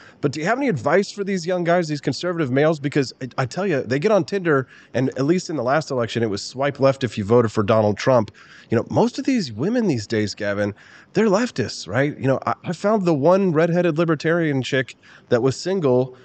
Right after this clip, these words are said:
that wanted to marry me, thank God. But, I mean, there's not a lot of prospects for these young conservative or libertarian men out there to find a good woman. I mean, and, and you're like, "Hey, y-, your advice is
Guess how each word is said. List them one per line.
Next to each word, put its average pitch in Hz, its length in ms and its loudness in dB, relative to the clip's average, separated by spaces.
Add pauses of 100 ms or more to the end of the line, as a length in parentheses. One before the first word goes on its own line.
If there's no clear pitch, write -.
(180)
that 127 120 4
wanted 143 300 4
to 143 80 0
marry 160 260 4
me, 123 140 2
thank 135 280 -2
God. 98 480 0
But, 131 140 4
I 131 80 4
mean, 127 380 2 (100)
there's 139 240 0
not 214 140 2
a 294 40 2
lot 302 140 4
of 165 80 0
prospects 170 720 0
for 117 160 -8
these 104 240 -2
young 104 220 0
conservative 98 640 -4
or 101 100 -2
libertarian 98 560 -2
men 95 160 0
out 92 140 -2
there 95 220 0 (320)
to 127 60 -2
find 180 380 2
a 131 60 2
good 85 220 -6
woman. 73 300 -6
I 69 120 -4
mean, 101 400 -2
and, 110 160 -4
and 113 180 2
you're 165 140 4
like, 151 220 4
"Hey, 123 360 -2
y-, 131 180 -6
your 123 220 -2
advice 120 380 -2
is 107 240 -8